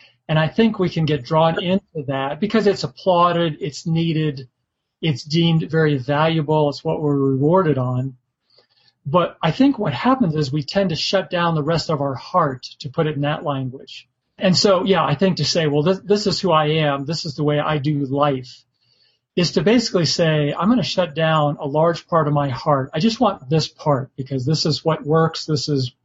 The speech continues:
what I'm affirmed for," and, and I can do that very easily. I have done that. What I'm hearing is it, it seemed like there was a place in your story where you realized there was an entire region of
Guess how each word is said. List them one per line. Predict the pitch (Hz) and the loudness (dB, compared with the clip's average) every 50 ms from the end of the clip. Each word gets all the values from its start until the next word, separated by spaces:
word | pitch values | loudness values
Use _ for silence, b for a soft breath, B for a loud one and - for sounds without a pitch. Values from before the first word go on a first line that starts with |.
| _ _ _ | _ _ _
what | - 165 156 | 0 2 4
I'm | 151 147 143 | 4 4 2
affirmed | 131 127 - - 180 170 165 170 165 156 | 0 -2 -2 2 2 4 4 4 2 0
for," | - - - 160 151 147 147 147 143 143 143 - - _ | -2 -2 -2 0 2 4 4 4 2 2 0 -2 -6 _
and, | 160 160 - - - | -8 -8 -8 -8 -6
and | 170 165 | -2 0
I | 175 208 233 | 2 2 0
can | - 214 185 | 0 -2 -4
do | 180 175 | -2 -2
that | 160 160 135 | -2 -2 -2
very | 151 151 147 165 | -2 -2 -2 -2
easily. | 170 156 147 127 - 135 127 135 | -2 -2 -2 -4 -6 -6 -4 -2
I | 160 165 | 0 0
have | 160 170 165 139 131 127 | 2 2 0 -2 -2 -4
done | 139 131 127 127 123 | -4 -4 -4 -4 -4
that. | 120 120 120 - _ _ _ _ _ _ _ | -6 -8 -12 -16 _ _ _ _ _ _ _
What | 175 170 202 220 | 0 2 2 4
I'm | 214 180 | 4 2
hearing | 156 135 - 233 233 226 214 180 165 | 0 0 0 2 2 4 4 2 2
is | 160 156 143 131 | 2 0 0 0
it, | 156 185 - | -2 -4 -4
it | - 127 | -8 -12
seemed | - - 202 196 190 | -8 -4 -2 0 2
like | 180 170 - - | 2 0 0 0
there | 175 165 | 0 0
was | 156 143 | 0 0
a | 147 | -2
place | - - 180 175 156 - | -2 0 0 0 0 0
in | 160 151 | 0 0
your | 151 147 | 0 0
story | 127 - - 170 170 170 160 156 147 139 | -2 -4 -2 0 2 2 4 2 2 0
where | 135 147 147 | 0 0 0
you | 143 143 139 | 0 0 0
realized | 139 160 170 175 160 156 151 143 135 135 131 127 - | 0 0 2 4 4 4 4 2 2 0 -2 -2 0
there | 156 151 143 | 0 2 2
was | 147 143 131 131 | 2 0 0 -2
an | 147 - b b b b b b b b b b b _ - | -6 -8 b b b b b b b b b b b _ 0
entire | 170 160 135 - - - - - 220 208 202 190 165 151 147 | 0 0 0 0 -6 -8 -2 2 2 2 4 4 2 0 0
region | 139 139 156 196 220 240 240 202 160 143 139 127 117 120 123 127 127 - _ _ _ _ _ _ _ _ | -2 -2 0 2 4 4 4 2 0 -2 -2 -2 -2 -2 -4 -6 -6 -10 _ _ _ _ _ _ _ _
of | 160 156 156 147 147 139 131 | 2 2 4 4 4 2 0